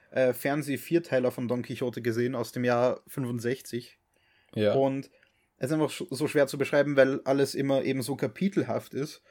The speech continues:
Speaker 1: Es sind so einzelne abgeschlossene Abenteuer nach der Reihe. Erst gehen sie hier hin und kämpfen gegen die Windmühlen, dann sind sie da
Speaker 2: <laughs>
Speaker 1: und kämpfen gegen den anderen Ritter, dann sind sie da und befreien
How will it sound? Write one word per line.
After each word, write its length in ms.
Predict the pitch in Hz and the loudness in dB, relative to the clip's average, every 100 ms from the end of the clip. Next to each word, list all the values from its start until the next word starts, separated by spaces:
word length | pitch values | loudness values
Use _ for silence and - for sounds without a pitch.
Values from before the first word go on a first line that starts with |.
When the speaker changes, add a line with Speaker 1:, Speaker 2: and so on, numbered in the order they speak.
| _ _ | _ _
Speaker 1:
Es 140 | - 131 | -4 -2
sind 120 | 151 | -2
so 160 | 151 | -2
einzelne 540 | - 151 151 156 143 - | 0 -2 -2 -2 0 0
abgeschlossene 640 | 139 - 139 139 131 135 | 0 -2 -2 -2 0 0
Abenteuer 420 | 127 151 - 123 | 0 0 0 -2
nach 160 | 123 117 | -2 -4
der 140 | 123 | -4
Reihe. 300 | 117 120 135 - _ _ _ _ _ _ _ | -2 -2 -4 -8 _ _ _ _ _ _ _
Erst 260 | - 139 - | 2 2 4
gehen 160 | 147 131 | -4 -4
sie 120 | 127 | -4
hier 220 | 151 170 | 6 6
hin 220 | 151 156 | 6 0
und 140 | 143 120 | -2 -2
kämpfen 580 | 139 - - 131 131 | -4 -2 -6 -6 -4
gegen 260 | 117 131 127 | -4 -4 -2
die 120 | 123 | 0
Windmühlen, 680 | 143 151 151 139 139 139 139 _ - | 2 2 -2 -2 -2 -4 -10 _ -6
dann 140 | 139 | -4
sind 180 | 127 135 | -2 -4
sie 120 | 135 | -2
da 200 | 127 127 | 2 2
Speaker 2:
<laughs> 0 | |
Speaker 1:
und 120 | 131 120 | 2 -2
kämpfen 380 | 139 123 135 | -4 -4 -6
gegen 240 | 120 120 120 | -6 -4 -4
den 180 | 120 117 _ | -4 -6 _
anderen 340 | 123 127 120 120 | -6 -4 -2 0
Ritter, 240 | 139 143 | 0 0
dann 180 | 120 120 | -4 -4
sind 180 | 135 120 | -6 -6
sie 100 | 120 | 0
da 160 | 127 | 0
und 140 | 127 117 | 0 -4
befreien 640 | 123 - 120 123 123 117 | -10 -8 -6 -6 -6 -8